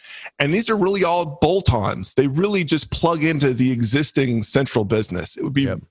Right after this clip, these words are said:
Speaker 1: and I don't think I would have done this except for that we had built the brand on T V. Really, that's the only reason we're able to sort of quickly expand into these different businesses.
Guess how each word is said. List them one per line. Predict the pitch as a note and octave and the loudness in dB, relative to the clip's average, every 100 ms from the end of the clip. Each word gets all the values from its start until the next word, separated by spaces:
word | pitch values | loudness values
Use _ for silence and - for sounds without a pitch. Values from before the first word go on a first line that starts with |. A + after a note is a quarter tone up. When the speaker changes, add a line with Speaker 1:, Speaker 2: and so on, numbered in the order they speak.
| _ _ - - | _ _ -16 -2
Speaker 1:
and | F#3 | 0
I | F3 | 2
don't | G#3 G#3 | 2 2
think | F#3+ F3 | 2 2
I | |
would | E3+ E3 | 2 2
have | C3 | 2
done | D3+ E3+ D#3+ | 2 4 2
this | G3 - D3 | 0 -2 -4
except | - D3+ - | 0 -2 2
for | C#3 | 0
that | C#3+ | 2
we | C3+ | 0
had | B2+ | 2
built | C3+ C3+ | 0 2
the | A2+ | 2
brand | C3 B2 | 2 2
on | A#2 G#2+ | 0 0
T | A#2 | 0
V. | D#3 A2+ | 0 0
Really, | A#2+ | 0
that's | A#2+ C3 | 0 -2
the | - | -2
only | D#3+ C#3 | 0 2
reason | C3 C3+ A#2+ | 2 2 2
we're | A#2 B2 | 2 2
able | A2+ | 0
to | G#2+ | 0
sort | - A2+ | 2 0
of | F#2+ - _ | -2 -10 _
quickly | - E3 - A#2+ A2 - - - - | 2 2 2 0 0 -4 -18 -14 -4
expand | B2+ - C3+ B2 | -4 0 0 2
into | A2 | 0
these | G#2 G2+ | 0 0
different | G#2+ G2 | -2 -2
businesses. | G2+ F#2+ - - - - | -2 -4 -6 -10 -12 -12